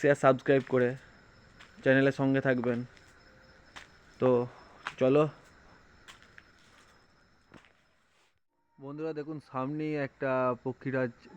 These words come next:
দেখা যাচ্ছে, যেটা স্বপ্নের একটা গল্পের, গল্প, গল্পতে, উম, বাপ ঠাকুরদাদের মুখে গল্প শুনেছেন নাকি পক্ষীরাজ এসে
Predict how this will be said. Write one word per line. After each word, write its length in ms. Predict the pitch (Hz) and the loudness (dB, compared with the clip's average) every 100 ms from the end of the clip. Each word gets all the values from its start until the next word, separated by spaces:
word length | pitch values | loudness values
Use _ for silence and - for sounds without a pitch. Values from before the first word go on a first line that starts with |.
| 131 | -2
দেখা 180 | 123 123 120 | 0 0 -2
যাচ্ছে, 320 | 117 - 117 113 - - - - _ 123 | -6 -10 -12 -12 -16 -20 -20 -20 _ -4
যেটা 540 | 120 127 123 117 117 107 | -4 0 0 0 0 -4
স্বপ্নের 520 | - 117 - 120 117 110 _ - - - - _ - 113 | -6 -6 -4 -2 -2 -6 _ -20 -20 -20 -20 _ -12 -12
একটা 260 | - 110 110 107 107 110 - - - - - _ - - - - _ - - - 120 117 | -6 -2 -2 -4 -6 -10 -18 -20 -20 -20 -20 _ -20 -20 -20 -20 _ -20 -20 -12 -6 -2
গল্পের, 340 | 120 113 135 120 - - 131 120 | -2 -2 -4 -6 -12 -16 -8 -4
গল্প, 200 | 123 117 - - 139 131 | -4 -4 -12 -18 -12 -4
গল্পতে, 440 | 131 123 135 135 135 | -4 -2 -6 -4 -4
উম, 400 | 131 120 131 127 117 131 | -4 -6 -4 -4 -6 -4
বাপ 140 | 127 - | -4 -4
ঠাকুরদাদের 520 | 135 139 131 127 131 127 | -8 -8 -8 -6 -6 -6
মুখে 160 | 123 | -8
গল্প 320 | 123 120 120 127 | -6 -6 -6 -10
শুনেছেন 340 | 135 131 123 120 - - - - - | -8 -8 -6 -8 -10 -20 -20 -20 -10
নাকি 180 | 120 123 - | -8 -8 -6
পক্ষীরাজ 560 | 131 - 127 123 117 120 | -8 -8 -6 -4 -4 -6
এসে 200 | 117 117 | -6 -8